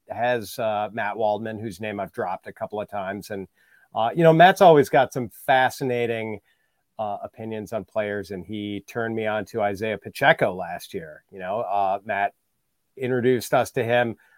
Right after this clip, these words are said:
I mean, I knew who Pacheco was, but, uh, Matt talked about him at length on our show last week, and then, or, or last year, and then lo and behold, ten months later, uh, Isaiah Pacheco is moving the chains in the Super Bowl, and, um,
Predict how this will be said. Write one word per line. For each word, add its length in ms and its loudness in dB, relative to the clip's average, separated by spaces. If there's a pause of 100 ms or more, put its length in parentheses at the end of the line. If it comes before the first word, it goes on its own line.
I 60 -10
mean, 160 -6
I 80 -4
knew 200 -6
who 140 -12
Pacheco 480 -6
was, 380 8
but, 220 6
uh, 280 6
Matt 340 2
talked 280 0
about 180 2
him 160 -6
at 120 -6
length 280 -6
on 100 -2
our 120 -6
show 240 -6
last 320 -4
week, 240 0
and 100 0
then, 320 -4 (300)
or, 180 2
or 160 2
last 380 2
year, 300 6
and 220 0
then 280 -2
lo 160 -2
and 100 -6
behold, 380 -4
ten 200 -4
months 360 -6
later, 480 4 (340)
uh, 280 -2
Isaiah 340 -6
Pacheco 440 -10
is 120 -10
moving 320 -8
the 60 -10
chains 400 -10
in 100 -12
the 80 -12
Super 340 -10
Bowl, 480 -2
and, 380 -10
um, 400 -6